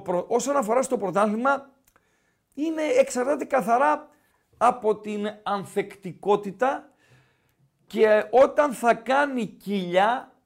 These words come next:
πόσο θα διαρκέσει αυτή η κοιλιά. Δεν μπορεί να πάει έτσι η Leverkusen. Δεν μπορεί να το, να το πάει, ε,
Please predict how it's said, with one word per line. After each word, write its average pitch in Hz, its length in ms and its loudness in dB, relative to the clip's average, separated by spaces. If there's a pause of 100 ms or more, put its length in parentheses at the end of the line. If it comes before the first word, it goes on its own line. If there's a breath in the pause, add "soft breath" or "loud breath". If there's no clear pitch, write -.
(360)
πόσο 247 680 0
θα 214 200 -4
διαρκέσει 196 680 -4
αυτή 254 200 -8
η 247 60 -6
κοιλιά. 214 500 -8
Δεν 180 120 -10
μπορεί 262 120 0
να 269 60 -4
πάει 190 200 -2
έτσι - 260 -18 (300)
η - 140 -16
Leverkusen. 98 380 -18 (540)
Δεν 165 120 -12
μπορεί 233 120 -4
να 208 120 2
το, 165 100 -8
να 165 140 -8
το 135 100 -10
πάει, 117 460 -8 (300 soft breath)
ε, - 100 -20